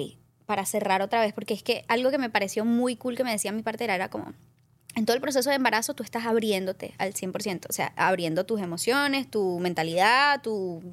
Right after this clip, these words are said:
cuerpo, físicamente te estás abriendo para poder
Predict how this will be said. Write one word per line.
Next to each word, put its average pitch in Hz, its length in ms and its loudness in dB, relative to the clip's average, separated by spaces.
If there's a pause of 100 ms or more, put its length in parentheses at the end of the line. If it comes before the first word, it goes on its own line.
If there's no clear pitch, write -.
cuerpo, 233 520 6
físicamente 226 760 0
te - 80 -2
estás 196 180 -6
abriendo 214 540 0
para 180 200 -4
poder 165 240 -6